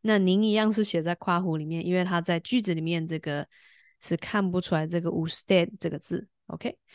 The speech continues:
只是说它的动词变化就是告诉你说，哦，这个人称就是 usted。好，那这句话，“您不要坐下”这句话的西班牙文是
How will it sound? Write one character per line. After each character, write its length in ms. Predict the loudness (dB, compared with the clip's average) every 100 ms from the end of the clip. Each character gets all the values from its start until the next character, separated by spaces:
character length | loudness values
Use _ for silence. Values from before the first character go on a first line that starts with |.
| -20 -12
只 200 | -2 2
是 80 | 2
说 240 | 2 2
它 160 | 2 -2
的 140 | -2
动 220 | 2 0
词 160 | 0 -4
变 180 | -4 -4
化 160 | -4
就 220 | -4 -2 -2
是 340 | -4 -8 -8 _ _ _ _
告 180 | 2 4
诉 120 | 4
你 100 | 0
说， 140 | 0 0 6
哦， 260 | 6 4 -4
这 100 | -2
个 120 | 0
人 180 | 2 0
称 200 | -2 -2
就 100 | 0
是 160 | -2 -2
usted。 520 | -6 -6 -4 -4 -4 -8 _ _ _ _
好， 300 | -4 -4 _ -20 -20 -8
那 100 | -2
这 140 | 4 6
句 100 | 8
话 260 | 8 6
，“您 260 | 4 0 2
不 80 | 2
要 120 | 2
坐 160 | 2 0
下” 160 | 0
这 80 | 0
句 100 | -2
话 140 | 0 0
的 60 |
西 180 | 0 2
班 120 | 2
牙 60 | 2
文 140 | 0
是 240 | 2 0